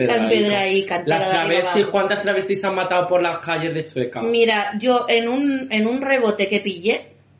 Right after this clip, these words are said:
Speaker 2: pensé que me mataba. Y voy a buscar el vídeo porque está grabado.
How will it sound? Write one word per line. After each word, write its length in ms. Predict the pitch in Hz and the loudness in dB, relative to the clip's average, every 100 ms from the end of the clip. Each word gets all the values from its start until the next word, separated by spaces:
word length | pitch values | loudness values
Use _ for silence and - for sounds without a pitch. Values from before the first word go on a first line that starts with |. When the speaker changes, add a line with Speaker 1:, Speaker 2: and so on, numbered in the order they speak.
| - | -4
Speaker 2:
pensé 400 | 208 202 - 226 | -2 -2 -6 -6
que 80 | 262 | -4
me 100 | 214 | -4
mataba. 480 | 185 180 170 170 - _ _ - _ - - - | -4 -4 -4 -6 -12 _ _ -20 _ -20 -14 0
Y 120 | 247 | 2
voy 140 | 254 | 4
a 80 | 285 | 2
buscar 400 | 381 - 320 403 | 0 2 0 2
el 160 | 302 240 | 2 2
vídeo 280 | 254 330 - | 2 2 2
porque 220 | 285 208 | -2 0
está 220 | 208 226 | -2 -2
grabado. 340 | 202 196 175 | 0 -2 -2